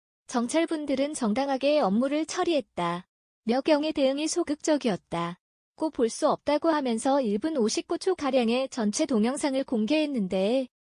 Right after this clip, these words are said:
여경이 병신 짓거리를 인증하는 것도 아니고 이걸 왜 보기에서 욕을 더 초보 이피 영상도 가는 게 여경이 널브러진 칼라 짧게 연간 팽십을 못 잡아가지고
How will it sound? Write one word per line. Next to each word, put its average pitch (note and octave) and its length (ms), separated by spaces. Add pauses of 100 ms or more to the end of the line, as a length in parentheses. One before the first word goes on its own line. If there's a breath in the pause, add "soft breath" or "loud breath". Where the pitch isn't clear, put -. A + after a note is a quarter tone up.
(220)
여경이 D4+ 420
병신 A#3+ 420
짓거리를 D4+ 540
인증하는 D4+ 540
것도 C#4 240
아니고 A#3 600 (180)
이걸 C4 320
왜 B3 200
보기에서 G#3 760 (400)
욕을 D4 320
더 A#3+ 160
초보 F4+ 360
이피 D#4 360
영상도 B3+ 540
가는 G#3+ 340
게 C#4 140
여경이 G#3 480
널브러진 G3+ 760 (400)
칼라 F#4+ 280
짧게 F4+ 420
연간 B3 400
팽십을 E4+ 500
못 A3 200
잡아가지고 A#3+ 840